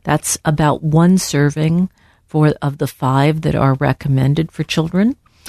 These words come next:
It's about as much as a small apple or a small bell pepper. Wow.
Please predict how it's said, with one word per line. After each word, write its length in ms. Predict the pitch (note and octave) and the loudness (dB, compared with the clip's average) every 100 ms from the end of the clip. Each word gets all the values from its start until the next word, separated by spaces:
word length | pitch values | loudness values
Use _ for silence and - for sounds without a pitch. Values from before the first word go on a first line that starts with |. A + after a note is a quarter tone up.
| - _ | -20 _
It's 160 | - - | -6 -4
about 340 | D3 C#3+ C#3+ _ | 0 0 0 _
as 220 | A#2+ D3+ | -6 -2
much 220 | D3+ C#3+ D#3 | 0 0 0
as 120 | D3 | -2
a 60 | |
small 500 | C#3 - C#3+ C#3 C#3 - | -2 0 2 2 0 -2
apple 400 | C3 C#3+ - G#3 | -4 -4 0 2
or 160 | F#3 C#3 | 2 0
a 80 | C#3 | -2
small 380 | - C#3 C#3+ | -2 0 0
bell 320 | D#3 F3+ A3 A#3+ | 0 0 0 -2
pepper. 540 | - - - - - _ _ _ _ - _ _ _ _ _ | -6 -10 -8 -8 -8 _ _ _ _ -20 _ _ _ _ _
Wow. 260 | E3 D#3+ | -2 0